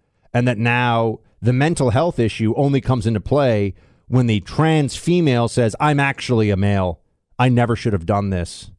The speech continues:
I was always a male. They lied to me." You'll see this now. By the way, they're not gonna spend any time covering this story either because it complicates their narrative so much. Uh, another instance of this where the internal truth of the individual somehow doesn't matter at all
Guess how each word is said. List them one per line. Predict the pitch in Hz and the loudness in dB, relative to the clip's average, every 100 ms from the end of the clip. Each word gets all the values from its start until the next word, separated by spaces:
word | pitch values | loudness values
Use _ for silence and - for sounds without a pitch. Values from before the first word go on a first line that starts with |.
| _ _ _ - | _ _ _ -2
I | 127 | 0
was | 123 110 | 2 2
always | 156 151 101 | 2 2 2
a | 104 | 0
male. | 92 87 80 78 _ _ _ _ | 0 -2 -6 -10 _ _ _ _
They | 101 123 | 0 0
lied | 117 113 113 92 | 2 0 -4 -4
to | 104 | -6
me." | 87 80 - _ _ _ _ _ _ _ _ - | -6 -8 -14 _ _ _ _ _ _ _ _ -2
You'll | 156 185 | 0 0
see | 277 285 | -6 -4
this | 196 | -4
now. | 208 196 107 | -2 -4 -6
By | 123 160 | -4 0
the | 151 | 0
way, | 123 | 0
they're | 127 | 0
not | 131 120 | -2 -2
gonna | 104 | -6
spend | 101 135 117 | -4 -2 -2
any | 107 | -2
time | 110 101 95 | -2 -4 -2
covering | 120 120 107 95 85 | -2 0 0 -2 -2
this | 87 | -6
story | - 95 90 87 | -6 -6 -6 -4
either | 110 107 85 | -4 -2 -4
because | 85 101 90 | -6 -6 -6
it | - | -4
complicates | - 101 104 - 92 - | -4 -2 -4 -4 -6 -4
their | 87 | -4
narrative | 92 98 90 - | -2 -2 -4 -4
so | 98 | -4
much. | 92 113 101 - _ _ _ _ _ _ - - | -2 -2 -4 -12 _ _ _ _ _ _ -20 -12
Uh, | 98 | -4
another | 107 117 151 123 | 0 0 2 0
instance | 107 101 104 | -2 -6 -4
of | 98 | -2
this | 98 - | -2 0
where | 110 104 | 0 2
the | 98 - - _ _ _ _ - | 0 -2 -10 _ _ _ _ 2
internal | 127 - - 170 147 | 2 2 2 2 2
truth | - - 185 - | -2 0 0 2
of | 113 | 0
the | 110 | 0
individual | 113 104 160 147 | 0 0 -2 -4
somehow | 92 120 104 98 | -2 -2 0 0
doesn't | 98 101 92 | -2 -2 -2
matter | 95 101 92 | 0 0 0
at | |
all | 98 147 123 | 0 -2 -4